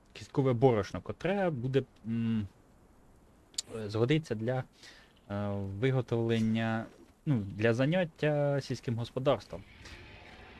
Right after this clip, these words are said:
Ось я входжу під, е, сінь воріт великого міста, е, безіменного міста. І буду направлятися до центра, шукаючи, які ж таємниці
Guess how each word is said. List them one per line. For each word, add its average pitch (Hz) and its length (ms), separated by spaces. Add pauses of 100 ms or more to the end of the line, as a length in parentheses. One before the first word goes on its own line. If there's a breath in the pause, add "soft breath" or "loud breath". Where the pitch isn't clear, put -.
(440 loud breath)
Ось 156 300
я 135 280
входжу 131 460
під, - 320
е, 113 600
сінь 123 380
воріт 113 580 (180 loud breath)
великого 107 600
міста, 123 720 (1600)
е, 98 680
безіменного 104 760
міста. 95 580 (760 soft breath)
І 214 160
буду 185 220
направлятися 131 800
до 113 160
центра, 110 520
шукаючи, 120 960 (260)
які 110 300
ж - 120
таємниці 120 720